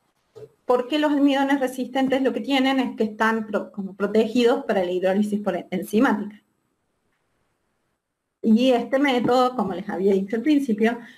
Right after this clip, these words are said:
es determina el almidón, pero no nos dice de dónde proviene. Glucógeno.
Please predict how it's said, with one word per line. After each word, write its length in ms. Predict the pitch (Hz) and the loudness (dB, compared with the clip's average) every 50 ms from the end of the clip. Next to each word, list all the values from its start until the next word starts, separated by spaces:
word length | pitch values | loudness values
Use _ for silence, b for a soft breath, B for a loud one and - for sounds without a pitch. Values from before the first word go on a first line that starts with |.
| 214 B | -20 B
es 400 | B - 190 - - - - - _ _ _ _ - | B 0 0 0 -2 -6 -14 -20 _ _ _ _ -4
determina 560 | 202 208 208 202 196 196 202 214 240 269 269 | -2 0 2 2 2 2 0 0 0 0 2
el 60 | 262 | 2
almidón, 420 | 240 208 185 185 208 208 196 - - | 0 0 0 0 0 0 0 -2 -4
pero 220 | 175 175 180 185 | -6 -4 -2 0
no 180 | 208 220 240 247 | 2 2 2 2
nos 200 | 262 285 277 277 | 2 0 0 -2
dice 300 | 285 262 262 - 302 294 | -2 -4 -4 -2 0 0
de 220 | 277 240 214 180 | 2 2 2 0
dónde 320 | 170 190 185 180 180 196 208 | 0 -2 -4 -4 -4 -6 -6
proviene. 540 | - - - - - - - - 214 - _ _ _ - - _ _ _ _ _ _ _ _ _ _ _ _ _ _ _ _ _ _ _ _ _ _ _ _ _ _ _ _ _ _ _ _ _ _ _ _ _ _ _ _ _ _ _ _ _ _ _ _ _ _ _ _ _ _ _ _ _ _ _ _ _ _ - - - | -6 -6 -6 -6 -6 -6 -8 -12 -14 -20 _ _ _ -20 -20 _ _ _ _ _ _ _ _ _ _ _ _ _ _ _ _ _ _ _ _ _ _ _ _ _ _ _ _ _ _ _ _ _ _ _ _ _ _ _ _ _ _ _ _ _ _ _ _ _ _ _ _ _ _ _ _ _ _ _ _ _ _ -14 -8 -2
Glucógeno. 880 | - 214 214 190 196 202 233 240 233 233 226 - 202 185 185 175 202 - | 2 2 4 4 2 0 0 0 0 0 0 -4 -6 -6 -6 -8 -10 -12